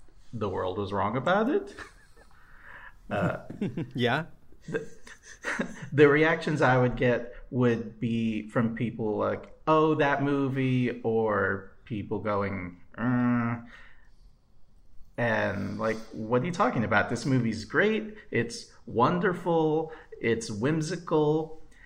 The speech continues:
Speaker 1: And I think it's, um,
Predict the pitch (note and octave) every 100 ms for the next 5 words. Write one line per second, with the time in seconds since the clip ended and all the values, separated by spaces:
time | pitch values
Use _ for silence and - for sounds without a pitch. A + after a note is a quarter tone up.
0 | - - - - - - - C3 A#2+ A#2
1 | - E3 E3+ - - - - - - -
2 | - C3 B2+ C3 - B2 A2+ G#2 G2+ G2